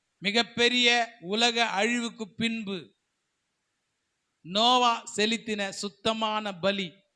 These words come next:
ஒரு பெரிய ஆசீர்வாதத்தை கொண்டு வந்தது என்பதை நான் உங்களோடு கூட கர்த்தருடைய வார்த்தையை பகிர்ந்து கொண்டேன். ஜெப தூபம் பெரிய அழிவை தடுத்து நிறுத்தியது என்கிற ஒரு செய்தியை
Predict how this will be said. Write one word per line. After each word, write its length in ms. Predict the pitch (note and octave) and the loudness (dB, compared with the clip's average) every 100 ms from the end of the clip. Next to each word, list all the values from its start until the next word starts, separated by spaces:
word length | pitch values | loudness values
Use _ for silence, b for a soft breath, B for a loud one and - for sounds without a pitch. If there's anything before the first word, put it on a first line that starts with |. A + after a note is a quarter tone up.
| _ _ _ _ D#3 | _ _ _ _ -10
ஒரு 180 | E3+ | -8
பெரிய 380 | - G3 G#3+ G#3 | -2 -2 0 -2
ஆசீர்வாதத்தை 880 | F3+ G#3+ - G#3+ G3+ F#3+ - F#3+ F3 | -2 -4 -4 -4 0 0 -2 -8 -6
கொண்டு 320 | F#3+ G3+ G3 | -6 -6 -4
வந்தது 360 | G3+ F#3 F#3 F3+ | -4 -4 -6 -6
என்பதை 380 | E3+ D#3+ E3 D#3 b b _ | -6 -6 -4 -6 b b _
நான் 240 | D#3+ E3 | -2 -2
உங்களோடு 360 | D#3+ E3 E3+ E3 | 0 2 2 2
கூட 160 | D#3+ | -2
கர்த்தருடைய 480 | D#3 D3+ D3 D#3+ D3+ | -2 -6 -6 -6 -2
வார்த்தையை 500 | D3+ D#3 D3+ D#3 D3+ | 0 0 0 -4 -2
பகிர்ந்து 400 | D3 C#3+ C#3+ C#3+ | -2 -4 -4 -6
கொண்டேன். 400 | C3+ C3 A#2 A2 - _ _ _ D#3 | -8 -8 -10 -14 -18 _ _ _ 4
ஜெப 320 | A3+ C4 C4+ G3 | 6 8 6 4
தூபம் 440 | C4+ C#4 C4 G#3+ - _ _ _ - | 2 4 2 2 -10 _ _ _ 0
பெரிய 460 | G#3+ C4 C#4 C#4 | 2 6 8 8
அழிவை 460 | G#3+ A#3 C4 B3+ A#3+ - _ _ | 6 4 2 2 2 0 _ _
தடுத்து 460 | G3+ A#3 C#4 C4+ A#3+ | 0 0 -2 -4 0
நிறுத்தியது 680 | A#3+ C#4 C#4 C4+ C4 C4+ | 0 0 0 4 4 4
என்கிற 380 | A#3+ A3 G#3+ G#3 | 0 0 -2 -2
ஒரு 180 | G3 F#3 | -2 -2
செய்தியை 520 | F#3+ G3+ G3+ G3+ | 0 0 0 -2